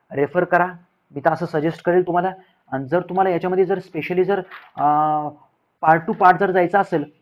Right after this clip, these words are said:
तर त्याच्यामध्ये मग, अ, building construction आणि building मटेरियल्सला, अ, building construction आणि building मटेरियल्सला तुम्ही, अ, हे रंगवाला हे best आहे.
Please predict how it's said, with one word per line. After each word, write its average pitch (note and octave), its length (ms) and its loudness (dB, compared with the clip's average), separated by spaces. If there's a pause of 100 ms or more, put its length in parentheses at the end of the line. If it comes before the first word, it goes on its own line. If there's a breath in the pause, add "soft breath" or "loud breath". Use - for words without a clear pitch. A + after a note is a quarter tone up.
(120)
तर F3 60 -4
त्याच्यामध्ये F#3 420 2
मग, F#3+ 280 -4
अ, D#3 80 -2
building E3+ 400 2
construction F#3 560 -6
आणि E3+ 140 -4
building E3+ 340 -2
मटेरियल्सला, E3 480 -6 (580)
अ, C3+ 100 -8
building D#3+ 340 -2
construction F#3 480 -8
आणि E3 160 -6
building E3 320 -4
मटेरियल्सला E3+ 400 -8
तुम्ही, F3+ 220 -8
अ, D3+ 140 -6
हे D3+ 200 -2
रंगवाला D#3+ 420 2
हे F3 120 -2
best D#3 320 -4
आहे. F3 180 0